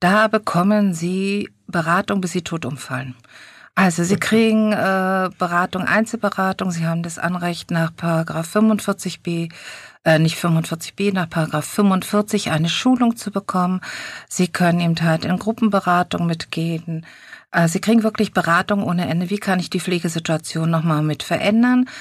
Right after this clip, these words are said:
dass die Selbstständigkeit bitte gefördert wird? Muss ich ein Wohnumfeld verbessern, eine Maßnahme machen? Muss ich Hilfsmittel einfach einsetzen und dass derjenige selbstständiger wird? Ansonsten bekommen Sie nur die Entlastungsleistung, das sind hundertfünfundzwanzig Euro,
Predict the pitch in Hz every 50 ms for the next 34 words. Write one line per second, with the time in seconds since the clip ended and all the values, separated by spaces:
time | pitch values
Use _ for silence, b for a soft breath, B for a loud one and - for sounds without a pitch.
0 | B B B - 156 - - - 151 - 175 190 208 - - - - 190 185 185
1 | 185 175 - - 175 165 165 165 - - 156 - 160 - 160 - - - 147 143
2 | 147 147 143 - - 139 143 - - - 185 180 - 175 160 156 156 151 180 226
3 | 254 262 254 240 - 214 208 208 - - 170 - 165 160 - - 156 147 147 165
4 | 175 190 208 202 - - 185 180 180 175 170 180 175 165 170 170 165 165 B B
5 | B B B B B B _ - 151 143 - 156 - - - 262 254 - - -
6 | 208 208 208 202 196 175 170 170 170 - 170 165 - 170 170 170 165 170 165 165
7 | 165 - - 165 160 156 151 156 147 - - - 165 160 143 151 170 196 180 156
8 | 143 135 - - - 135 131 139 147 123 143 147 - - 151 73 - - - B
9 | B B B B B B B B B B - 180 175 185 196 226 233 - - 247
10 | 233 233 233 - 190 185 180 170 170 160 165 190 214 220 226 214 - 160 160 -
11 | 139 143 151 151 - - - - 214 226 - - - 208 208 202 202 208 202 -
12 | - 220 233 233 214 175 170 - 160 - - 170 170 180 185 - - - - 175
13 | 170 165 165 165 165 - - 151 147 - - - - - - 185 196 214 220 247
14 | 254